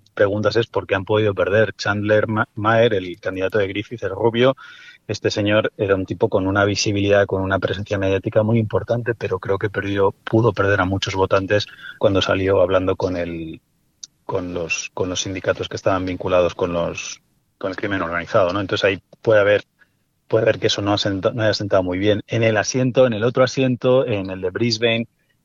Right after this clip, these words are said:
el candidato Bates ganó en su momento, ganó muy en el margen. Muy, muy, fue un conteo que llevó, llevó tiempo y tal, llevó varios días,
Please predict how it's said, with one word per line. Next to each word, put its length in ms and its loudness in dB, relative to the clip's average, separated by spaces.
el 180 0
candidato 540 2
Bates 380 -2
ganó 540 2
en 100 2
su 140 0
momento, 400 4
ganó 240 2
muy 340 4
en 80 0
el 140 -10
margen. 340 -8
Muy, 440 -4
muy, 720 0
fue 280 2
un 120 -2
conteo 360 2
que 120 0
llevó, 400 0
llevó 320 -2
tiempo 360 0
y 60 -8
tal, 160 2
llevó 220 2
varios 320 2
días, 260 2